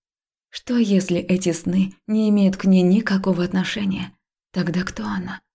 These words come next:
«И кто тот мужчина?» Раздумывая, она вдруг поняла, что никому не рассказывала о своём последнем сне. «Даймир», тихо, чтобы не привлечь лишнего внимания, позвала она. «Да».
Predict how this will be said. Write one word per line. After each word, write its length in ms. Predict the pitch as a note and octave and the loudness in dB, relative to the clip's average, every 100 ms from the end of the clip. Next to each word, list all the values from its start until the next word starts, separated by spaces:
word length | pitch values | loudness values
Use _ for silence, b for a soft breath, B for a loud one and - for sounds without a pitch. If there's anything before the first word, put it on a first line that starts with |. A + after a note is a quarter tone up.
| _ _ G3 | _ _ -2
«И 80 | F#3+ | 0
кто 240 | F#3+ E3 | 0 0
тот 200 | D#3+ D#3+ | 0 -2
мужчина?» 600 | F3 - G#3+ F#3+ F#3 - _ _ _ _ _ | -4 -4 -4 -6 -6 -12 _ _ _ _ _
Раздумывая, 760 | A3+ A3+ G3+ G#3+ G3+ F#3 F#3 F#3 | -2 0 0 0 2 0 0 0
она 220 | F3+ F3 | 0 0
вдруг 280 | D#3 F#3 - | -2 -4 -4
поняла, 460 | F#3+ F#3+ F3+ F3+ - _ | 0 0 0 -6 -12 _
что 280 | - - G#3 | -16 -6 0
никому 420 | G3 G3+ F#3+ F3 | 2 2 0 0
не 140 | E3+ E3 | 0 0
рассказывала 640 | D#3+ - F#3 F#3 D#3 D#3 | -2 -4 -4 -2 -2 -4
о 120 | - D#3+ | -4 -8
своём 400 | D#3 D#3 D#3 D3+ | -4 -2 -2 -4
последнем 500 | D#3 - E3 D3 D3+ | -6 -6 -4 -4 -4
сне. 380 | - - - _ _ _ _ _ _ _ _ - | -8 -10 -12 _ _ _ _ _ _ _ _ -14
«Даймир», 540 | F#3+ F#3 G3+ G3 - _ _ _ _ | -8 -6 -8 -12 -16 _ _ _ _
тихо, 360 | - F3+ E3+ F3 | -4 -4 -2 -4
чтобы 260 | - E3 E3 | -2 -2 -2
не 80 | |
привлечь 420 | D#3+ E3+ D#3+ D3+ - | 0 0 0 -2 -2
лишнего 440 | E3 - E3+ D3+ | -4 -4 -4 -2
внимания, 600 | D#3+ E3 E3+ F#3 E3+ E3 B - | -2 -2 -2 -4 -4 -8 B -14
позвала 420 | G#3 F#3 E3 D#3 | -8 -4 -4 -4
она. 300 | D#3 D3 D#3 - _ _ _ _ - | -6 -10 -10 -16 _ _ _ _ -12
«Да». 440 | - - B2 - | -8 -6 -8 -12